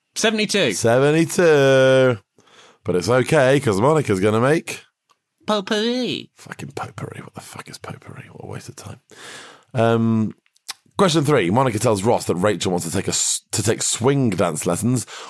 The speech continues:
Speaker 2: What three reasons does she give for why she thinks it's a really stupid idea?
Speaker 1: Uh, well, I said one of them. She's not gonna get what she wants.
Speaker 2: Yeah, it's dangerous.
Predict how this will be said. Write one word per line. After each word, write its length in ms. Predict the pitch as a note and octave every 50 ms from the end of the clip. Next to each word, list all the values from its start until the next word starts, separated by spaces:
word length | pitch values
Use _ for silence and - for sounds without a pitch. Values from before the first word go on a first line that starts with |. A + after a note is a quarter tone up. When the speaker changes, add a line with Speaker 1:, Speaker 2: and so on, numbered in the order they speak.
| -
Speaker 2:
What 180 | - A#2 A#2+ A2+
three 420 | - - A2+ A#2+ C#3 D#3 D#3+ D#3
reasons 440 | C#3 C#3 D#3 E3 D3+ A2+ E2+ F2+ E2+
does 120 | - G2 F2
she 100 | F2+ F2
give 200 | D#2+ G#2+ A2 -
for 100 | - F#2+
why 80 | F#2+ F#2
she 60 | F2+
thinks 160 | G#2 G2+ F2
it's 140 | G#2 G2+ F#2+
a 40 | G#2+
really 140 | G2+ G#2+ -
stupid 680 | - - - - - - - - E3 D#3+ - G#2+ G#2+ G2+
idea? 540 | A2 A2+ A#2 B2 B2+ A#2 G2 D2 - - - _ _ _ _ -
Speaker 1:
Uh, 260 | A2+ A2+ A2+ G#2+ G#2+ G#2
well, 140 | G#2 G#2+ A#2
I 80 | B2
said 220 | A#2 - - F#2 G2
one 120 | A#2 G#2+
of 120 | G2 F2+
them. 280 | F2 F2+ F#2+ G#2 G#2+ - - G#2+
She's 200 | G2+ - G#2+ G2 G#2+
not 100 | G#2+ G#2
gonna 140 | G#2+ G2+ G2
get 120 | G#2 G2
what 80 | G2 F#2+
she 100 | - G#2
wants. 220 | G2+ F#2+ F#2 A2+ G2
Speaker 2:
Yeah, 300 | G2+ G2 F#2 F2 E2+ F2
it's 100 | - G2+
dangerous. 1000 | - - B2 A#2+ B2 A#2 A2 F#2 F#2 G2 G2 A2+ B2+ A#2+ - - - - - -